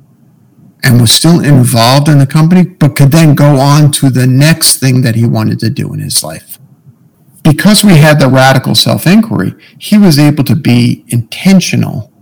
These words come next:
about the transition that he wanted to make in his life.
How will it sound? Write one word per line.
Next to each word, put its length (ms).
about 600
the 80
transition 680
that 120
he 100
wanted 260
to 60
make 240
in 80
his 180
life. 200